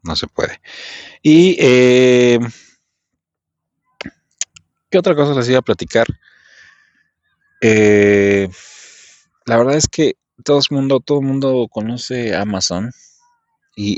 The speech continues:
y este tema va a ser así como, ahí viene otra hormiga. Oigan,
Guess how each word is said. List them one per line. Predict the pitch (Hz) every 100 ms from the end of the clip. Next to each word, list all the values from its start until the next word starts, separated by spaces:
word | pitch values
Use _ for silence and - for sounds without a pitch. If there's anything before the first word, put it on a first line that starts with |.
| 110
y | 127
este | - 143
tema | 139 143 139
va | 127
a |
ser | 123 131
así | 110
como, | - - -
ahí | 98
viene | 104 110
otra | 110 -
hormiga. | 98 95 95 92 _ _ _ _ _ _ _ _
Oigan, | 98 117 117